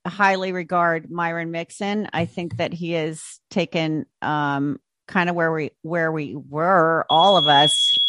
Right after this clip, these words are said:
you know, we kind of had a clan then, and, and, um, kind of elevated, um, barbecue and brought it into television and, you know, really showed people what competition barbecue is like without having to compete.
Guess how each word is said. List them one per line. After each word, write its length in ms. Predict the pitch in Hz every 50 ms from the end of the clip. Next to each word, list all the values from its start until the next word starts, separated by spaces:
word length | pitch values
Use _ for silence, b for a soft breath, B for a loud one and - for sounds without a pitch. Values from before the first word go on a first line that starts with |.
| - 151
you 100 | 156 175
know, 140 | 170 156 151
we 100 | 151 151
kind 180 | - - 185 170
of 60 | 165
had 140 | 180 165 151
a 40 | 147
clan 520 | 151 147 - 175 175 180 175 160 151 143
then, 320 | 147 147 143 147 156 160 B B B B B B 151 - - - - -
and, 320 | 185 185 185 180 185 185 180 _ _ _ _ -
and, 340 | 180 180 175 175 175 165 175
um, 400 | 175 175 170 170 170 165 151 151 - _ _
kind 180 | - 254 220 196
of 60 | 180 -
elevated, 720 | - 185 185 180 175 180 175 175 165 170 170 165 160 151 147 - _ -
um, 540 | 156 160 156 151 151 147 143 139 123 87 - - _ _ -
barbecue 540 | - 190 180 170 165 170 165 - - 190 175
and 180 | 165 160 156 -
brought 240 | 180 170 165 165
it 120 | 165 160 151
into 440 | 160 156 156 - - 165 151 147 135
television 920 | - - - 202 175 175 165 160 165 165 156 - 180 170 160 160 160 -
and, 560 | - - 151 151 147 143 143 143 147 135 - - _ _ _ _ _ -
you 120 | - 180
know, 140 | 165 156 160
really 640 | 160 170 180 202 190 185 180 180 170 170 160 143 98
showed 480 | - - - - 190 180 180 175 - _
people 300 | - - 165 - 180 156
what 180 | 160 131 -
competition 600 | - - 170 160 - 151 - - 156 - - 165
barbecue 480 | 147 - 156 156 156 160 147 - 170 160
is 160 | 139 - -
like 200 | 160 160 160 -
without 320 | 165 156 - 156 147 -
having 420 | - 147 165 170 185 185 170 160 151
to 40 | -
compete. 580 | - - 143 139 - - 143 135 147 160 -